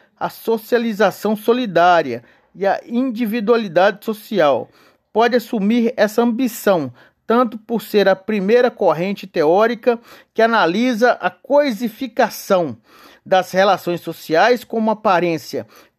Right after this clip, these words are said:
quando por ser capaz de aprender a matéria social como tecido de relações ideais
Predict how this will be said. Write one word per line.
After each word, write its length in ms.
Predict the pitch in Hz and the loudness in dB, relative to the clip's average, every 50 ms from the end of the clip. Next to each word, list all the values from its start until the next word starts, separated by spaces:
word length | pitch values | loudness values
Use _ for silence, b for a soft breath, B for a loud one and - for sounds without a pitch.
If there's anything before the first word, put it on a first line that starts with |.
| _ | _
quando 300 | - 214 226 233 220 226 | 0 0 2 2 0 -2
por 240 | - - 233 226 190 | -6 -6 -6 -6 -4
ser 240 | - - 233 202 214 | -2 -2 -2 -2 0
capaz 420 | - 196 180 - - 196 202 202 | 0 -2 0 0 0 0 0 2
de 80 | 196 214 | 0 -2
aprender 680 | 208 208 - 208 180 156 147 143 196 202 202 185 - _ b b b b b | -2 -2 -2 -2 -2 -2 -2 -2 0 0 0 0 -2 _ b b b b b
a 120 | b 175 190 | b 0 0
matéria 440 | 208 196 170 - - 208 226 233 208 | 2 2 0 0 0 0 2 2 0
social 760 | 214 - 233 226 - - 208 190 165 160 151 127 107 - b b b b b b | -2 -4 -6 -6 -6 -4 0 2 4 4 4 2 0 -4 b b b b b b
como 240 | - 208 214 226 220 | -2 0 0 0 0
tecido 720 | 214 - 247 226 180 139 - - - - 240 277 247 262 | -2 -2 -2 -2 -2 -2 -6 -12 -6 -2 -2 0 0 -2
de 140 | 214 202 226 | -2 -2 0
relações 580 | 208 208 214 208 180 - - - 220 226 214 190 | 2 2 2 2 2 0 -2 -2 -2 -2 -2 -4
ideais 640 | 226 208 233 214 185 175 170 160 147 131 123 - | -4 0 2 2 4 4 4 4 2 0 -4 -12